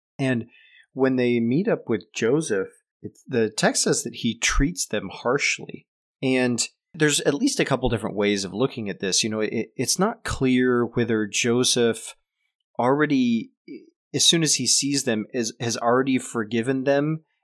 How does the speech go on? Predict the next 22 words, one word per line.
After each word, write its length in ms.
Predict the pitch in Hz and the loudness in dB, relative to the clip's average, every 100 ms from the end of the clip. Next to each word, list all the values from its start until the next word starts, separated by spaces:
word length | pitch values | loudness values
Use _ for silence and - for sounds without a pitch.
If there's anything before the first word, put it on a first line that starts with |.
| _ 127 | _ -4
and 300 | 123 120 113 | 0 0 -2
that 220 | 117 127 | -4 -2
this 200 | 156 - | 0 2
is 200 | 143 - | 0 0
simply 500 | - 127 127 131 120 | 0 -2 -2 0 2
some 360 | 110 - 120 113 | 2 2 0 0
sort 340 | - 120 113 | -2 -2 0
of 220 | 113 101 | 0 0
a, 460 | 104 98 92 92 - - | 0 0 0 -4 -10 -6
some 260 | - 123 110 | -2 -2 0
sort 240 | - 120 | 0 0
of 100 | 104 | 0
a 80 | 98 | -2
ruse 520 | 95 123 127 131 123 | -2 -2 0 0 -2
or 180 | 107 101 | -2 -2
a 80 | 87 | -4
test 640 | - - 123 123 - - - _ _ _ | -4 -2 0 0 -2 -4 -12 _ _ _
to, 540 | - 117 110 104 95 - - | -4 -2 -4 -6 -10 -14 -10
to 120 | 110 | -8
play 320 | - 131 151 | -4 0 2
with 260 | 170 170 - | 2 -2 0
them 360 | 175 180 185 | 0 0 -4